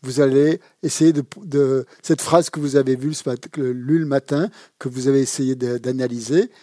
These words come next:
vous allez essayer d'y repenser pendant la journée, ou de, de la, de l'analyse, pas, pas forcément de l'analyser, mais en tout cas de la vivre par rapport à, à certains événements qui se présentent en face de vous.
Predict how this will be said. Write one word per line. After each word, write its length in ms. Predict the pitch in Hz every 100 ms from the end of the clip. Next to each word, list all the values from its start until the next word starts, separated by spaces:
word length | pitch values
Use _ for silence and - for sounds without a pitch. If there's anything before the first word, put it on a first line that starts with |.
| _ _ _
vous 200 | 131 131
allez 160 | 135 139
essayer 380 | 127 147 139
d'y 160 | 160 143
repenser 460 | - 151 147 - 165
pendant 260 | 143 131
la 100 | 131
journée, 440 | 127 143 131 123 123 _ _ _ _
ou 140 | 131
de, 220 | 131 135 135
de 160 | 131
la, 420 | 131 123 120 123 - 135
de 100 | 120
l'analyse, 420 | 135 127 131 131 -
pas, 180 | 151
pas 220 | 151 - 151
forcément 360 | 170 160 185
de 60 | 185
l'analyser, 560 | 180 170 170 185 226
mais 140 | 196 143
en 80 | 131
tout 160 | 151
cas 180 | 143 160
de 100 | 139
la 140 | 131
vivre 460 | 123 120 226 165 127 - - _
par 160 | 170 143
rapport 420 | 143 - 175 143
à, 140 | 127 131
à 100 | -
certains 340 | - 151 151 147
événements 500 | 139 139 139 135 156 - _
qui 100 | -
se 80 | 135
présentent 640 | - 139 123 131 127 - - _
en 100 | 143
face 240 | 123 131 117
de 80 | 120
vous. 200 | 107